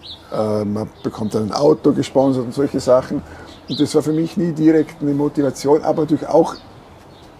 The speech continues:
das hat mir schon gefallen, so ist nicht, oder? Aber es war keine Motivation. Meine Motivation war wirklich, meinen Familie zu zeigen, dass ich was kann. Und als ich das geschafft hab,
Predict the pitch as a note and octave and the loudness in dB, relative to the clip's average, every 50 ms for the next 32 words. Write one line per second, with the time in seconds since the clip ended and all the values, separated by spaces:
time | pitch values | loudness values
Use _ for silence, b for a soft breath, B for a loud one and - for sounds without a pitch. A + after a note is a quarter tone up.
0 | - - - C#3 - - C3 - - D3+ - F#3 E3+ - - E3 E3 D#3+ C#3 - | -14 -6 -6 -4 -4 -4 -8 -4 -4 -2 -2 -2 -2 2 2 2 2 2 0 0
1 | B2 B2 A#2+ - E3 F#3 F#3 - - G2 F2+ A#2 G#2 A#2+ C3+ D3 - - C#3+ B2+ | 0 0 0 2 2 2 2 0 -2 -2 0 0 0 0 0 -2 0 2 2 2
2 | C3+ C3 - - B2 C3+ D3 D3 C#3+ D3 D3+ - C3+ - - D#3+ D#3+ D3 C3+ B2 | 2 2 -2 -4 -2 0 0 0 0 0 0 0 -2 -2 2 0 2 2 2 0
3 | D3 D#3+ E3+ D#3+ D#3+ D#3 - - D3 C#3+ - D#3 D3 C#3 C#3 B2 C3+ D#3 D#3 - | -2 0 0 0 0 0 2 0 -2 0 0 -2 -2 0 0 0 0 0 0 0
4 | D#3+ D3 - - A2+ A2+ B2 C3 B2 A#2 - - B B B B B B B B | -2 -2 -2 -2 -4 -4 -2 -2 -4 -6 -8 -14 B B B B B B B B
5 | B B B B - - - A#2+ C#3 D#3 D#3+ - C#3+ - C#3 C3 C3+ C3+ B2+ A2 | B B B B -14 -6 -2 2 2 2 2 2 -2 0 2 2 2 2 -2 -4
6 | - A#2+ - A#2+ G#2+ - - - E2 F#2+ F2+ D2 - - _ _ _ _ - _ | -4 -4 -2 -4 -4 -4 -6 -6 -6 -6 -6 -8 -10 -16 _ _ _ _ -20 _
7 | _ _ _ _ _ _ _ _ - _ - - B B B B B B - A2+ | _ _ _ _ _ _ _ _ -20 _ -16 -16 B B B B B B -6 -2
8 | - - - - - - - - - - - - - - - _ _ _ _ _ | 0 0 0 0 -4 -6 -4 -4 -2 -2 -2 -2 -4 -14 -20 _ _ _ _ _
9 | _ _ _ _ - - - _ - - - - _ _ _ _ _ _ _ _ | _ _ _ _ -20 -20 -20 _ -20 -20 -20 -20 _ _ _ _ _ _ _ _
10 | _ _ _ _ _ _ _ _ _ _ _ _ _ _ _ _ - _ - - | _ _ _ _ _ _ _ _ _ _ _ _ _ _ _ _ -20 _ -4 0
11 | - C#3+ - - - - B2 - | 0 0 0 0 -2 -2 -2 -2